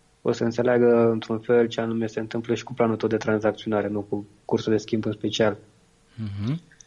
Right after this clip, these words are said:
Speaker 1: Am fost la o firmă de trading în Chișinău, iar printre targetul lor de recruți, anumiți, adică studenți și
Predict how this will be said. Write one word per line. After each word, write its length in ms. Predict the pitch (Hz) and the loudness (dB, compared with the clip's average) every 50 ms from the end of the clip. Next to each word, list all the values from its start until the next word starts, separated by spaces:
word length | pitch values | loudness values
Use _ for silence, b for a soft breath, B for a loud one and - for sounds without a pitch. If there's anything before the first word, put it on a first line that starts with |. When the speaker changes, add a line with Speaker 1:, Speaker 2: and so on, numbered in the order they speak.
| b b _ _ | b b _ _
Speaker 1:
Am 140 | - 117 110 | -4 -2 2
fost 200 | - 120 113 117 | 2 2 4 4
la 120 | 120 117 | 2 4
o 220 | 117 117 117 117 | 4 4 4 2
firmă 300 | 117 - 120 113 113 110 | 2 0 -2 -2 0 0
de 100 | 107 110 | 0 0
trading 420 | 107 - 127 127 123 117 117 113 113 | 0 2 2 2 2 2 0 -2 -2
în 80 | 110 | -4
Chișinău, 580 | 107 - 110 110 - - 117 117 120 127 135 139 | -6 -6 -8 -6 -4 -2 0 0 2 4 4 4
iar 160 | 131 120 113 | 4 4 2
printre 1040 | 117 - 120 117 117 117 - - 117 113 113 110 110 110 110 110 107 107 107 107 104 - - _ _ _ _ _ _ | 0 -4 -4 -4 -4 -4 -2 2 4 6 6 6 4 4 4 2 2 0 -2 -6 -8 -10 -16 _ _ _ _ _ _
targetul 460 | - 120 123 123 123 120 117 - 117 | -2 0 0 2 0 -2 -2 0 0
lor 160 | 117 123 120 | 0 0 0
de 80 | 113 117 | 0 0
recruți, 600 | 104 107 101 - - 123 127 127 127 - - - | -2 -2 -4 -6 -4 -2 -2 -2 -2 -6 -8 -8
anumiți, 380 | 104 104 107 110 113 110 - 110 | -8 -6 -6 -6 -8 -6 -6 -8
adică 280 | 107 107 - - 113 113 | -8 -8 -6 -6 -6 -6
studenți 600 | 113 - - 120 110 113 113 113 113 107 107 - - | -6 -4 -2 -2 0 2 0 0 0 -2 -4 -8 -12
și 680 | - - - - - - 117 113 110 107 107 104 104 | -10 -8 -8 -8 -6 -4 -2 -2 0 0 -2 -4 -4